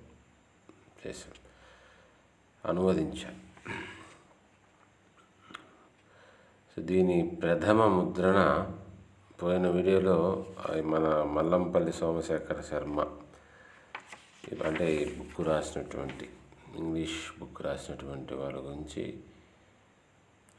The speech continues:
ఆ, వివరించాను. ఇప్పుడు దాని కంటిన్యూషన్ చూద్దాం. So, దీన్ని ట్రాన్స్లేట్ చేసిన వారు ఆర్ వెంకటేశ్వరరావు.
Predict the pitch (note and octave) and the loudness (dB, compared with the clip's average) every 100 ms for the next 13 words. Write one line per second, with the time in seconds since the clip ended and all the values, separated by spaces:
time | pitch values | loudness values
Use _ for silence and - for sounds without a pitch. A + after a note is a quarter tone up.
0 | - - - - - D#3 D#2+ - - D3 | -18 -12 -10 -10 -8 -4 -2 -4 -2 -2
1 | - - - - - - - - - - | -2 -4 -8 -14 -20 -20 -16 -14 -14 -18
2 | - - - - E2+ - - - - - | -20 -20 -14 -8 -6 -6 -10 -18 -20 -20
3 | _ _ _ - D#2 D2 D2 D#2+ D#2+ D#2+ | _ _ _ -18 -12 -10 -4 -4 -2 -2
4 | D#2 D2 - - - - - - - - | -2 -4 -10 -12 -10 -12 -12 -20 -20 -20
5 | - - - - - - _ _ _ - | -20 -20 -20 -20 -20 -20 _ _ _ -20
6 | - D#2+ D2+ D2 C#2+ D#2+ E2 D#2+ - F2 | -10 -8 -4 -4 -6 -2 -2 -2 4 6
7 | G#2 G#2 G#2+ F#2 F2+ F2 F2 E2+ E2+ F2 | 6 4 2 4 2 2 2 2 6 6
8 | B1 B1+ - E2 F2 G2+ E2 D#2 D#2+ - | 4 -2 -2 2 4 4 4 0 0 -4
9 | D#2 - - - - | -4 -4 -8 -4 -4